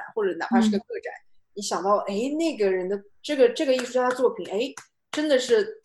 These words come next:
Speaker 1: 就符合度非常高，说不定就，这样就是 connection 或者什么 networking，或者是这些都是一个长线的投资嘛。
Speaker 2: 对的。
Speaker 1: 对，所，反正了解一下嘛，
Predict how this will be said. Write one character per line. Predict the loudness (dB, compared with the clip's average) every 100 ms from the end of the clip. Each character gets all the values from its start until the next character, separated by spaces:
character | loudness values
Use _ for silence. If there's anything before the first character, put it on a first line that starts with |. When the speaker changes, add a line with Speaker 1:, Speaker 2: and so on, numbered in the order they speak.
| -8
Speaker 1:
就 | -4 -4 -6
符 | -8
合 | -6 -4
度 | -4
非 | -4
常 | -4 -4 0
高， | 2 2
说 | -2 -4
不 |
定 | -6
就， | -2 -2 -2 -8 _ _ _ _ _ 0
这 | 2
样 | 4
就 | 0
是 | -6
connection | -6 -4 -4 -4 -6
或 | -4
者 | -4
什 | -4 -8
么 | -6
networking， | -4 -2 0 -2 -4 -4
或 | -4
者 | -4
是 | -8
这 | -6
些 | -6
都 | -6
是 | -6 -6 -8 -12 _ _ _ _ _ _ _ _ _
一 | 0
个 | 0
长 | 2 -6 -4
线 | -2 -2
的 |
投 | -4 -8 -12
资 | -14 -14
嘛。 | -14 -16 _ _ -12
Speaker 2:
对 | -10
的。 | -12 -18 _ _
Speaker 1:
对， | -20 -20 _
所， | -8 -8 -12 _ -8
反 | -4
正 | -2 2
了 | 2 2
解 | 0
一 | -2
下 | -4 -8
嘛， | -8